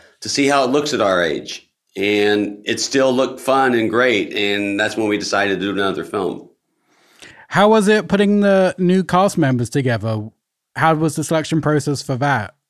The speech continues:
Speaker 1: We reached out to a lot of people we knew initially. That's how we got most of everyone.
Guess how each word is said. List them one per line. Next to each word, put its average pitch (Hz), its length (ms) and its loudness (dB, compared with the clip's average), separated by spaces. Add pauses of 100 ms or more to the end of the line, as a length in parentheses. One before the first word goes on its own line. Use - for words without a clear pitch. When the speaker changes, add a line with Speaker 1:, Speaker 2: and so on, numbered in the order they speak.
(720)
Speaker 1:
We 170 140 2
reached 185 240 -2
out 151 180 2
to 139 80 -2
a 117 40 2
lot 117 280 2
of 117 100 -2
people 117 300 -4
we 101 140 0
knew 98 520 0 (520)
initially. 90 760 -2 (320)
That's 98 160 -4
how 113 120 0
we 101 100 0
got 95 200 -2
most 95 280 -2
of 87 60 0
everyone. 82 600 -4